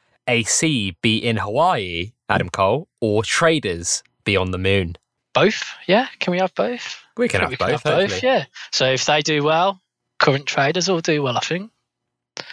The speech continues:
Speaker 2: Generally, I still think we're in that, you know, we're getting there, but we've still got a little bit of growth left. So, uh,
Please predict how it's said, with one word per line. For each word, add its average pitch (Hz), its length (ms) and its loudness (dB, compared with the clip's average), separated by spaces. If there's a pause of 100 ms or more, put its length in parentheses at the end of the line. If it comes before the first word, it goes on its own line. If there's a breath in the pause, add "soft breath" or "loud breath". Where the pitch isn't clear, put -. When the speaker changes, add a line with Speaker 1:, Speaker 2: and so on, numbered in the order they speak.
(300 loud breath)
Speaker 2:
Generally, 139 480 2
I 170 40 4
still - 280 0
think 139 260 -4
we're 143 160 2
in 139 240 -4
that, 135 260 -4 (540)
you - 140 0
know, 131 180 -2
we're 135 120 2
getting 131 320 2
there, 139 200 2
but 151 160 -6
we've 147 140 -2
still - 360 0
got 120 180 0
a 123 40 -4
little 123 200 -2
bit 131 160 0
of 123 80 -2
growth 131 340 -2
left. 170 420 0
So, 139 420 2
uh, 139 460 -2